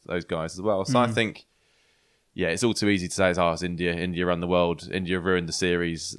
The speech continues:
Speaker 1: That is, there's loads more at stake, and it feels absolutely right. I mean, now when you, it, with the benefit of hindsight, it feels like everything has been building up to this point. This was the kind of pressure cooker environment for,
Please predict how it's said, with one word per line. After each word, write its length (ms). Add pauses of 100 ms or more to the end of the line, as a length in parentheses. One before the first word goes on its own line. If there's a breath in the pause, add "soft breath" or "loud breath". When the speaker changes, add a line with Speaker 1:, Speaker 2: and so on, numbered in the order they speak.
(120)
Speaker 1:
That 320
is, 220
there's 240
loads 280
more 200
at 60
stake, 300
and 100
it 120 (320)
feels 240
absolutely 320
right. 200
I 40
mean, 240
now 220
when 180
you, 300 (1600)
it, 140
with 100
the 60
benefit 280
of 100
hindsight, 540
it 80
feels 240
like 140
everything 380
has 100
been 220
building 320
up 180
to 80
this 180
point. 380
This 180
was 140
the 60
kind 200
of 120
pressure 240
cooker 260
environment 540
for, 220